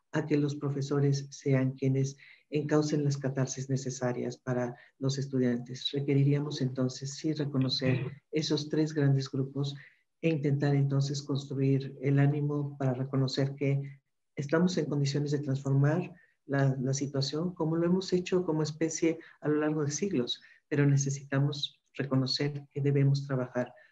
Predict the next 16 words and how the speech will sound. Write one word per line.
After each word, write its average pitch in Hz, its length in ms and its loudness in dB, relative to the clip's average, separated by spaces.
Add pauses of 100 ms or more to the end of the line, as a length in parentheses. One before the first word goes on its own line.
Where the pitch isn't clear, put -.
sobre 127 400 0
ello 151 240 -4
con 131 140 0
lo 120 100 -6
que 120 100 -4
ya 123 220 2
conocemos 123 640 -2 (300)
y 147 100 2
aprender 135 540 2
de 147 120 0
lo 131 140 0
que 123 120 -2
vamos 123 400 -2
a 120 80 -2
ir 123 360 -6
encontrando. 139 560 -6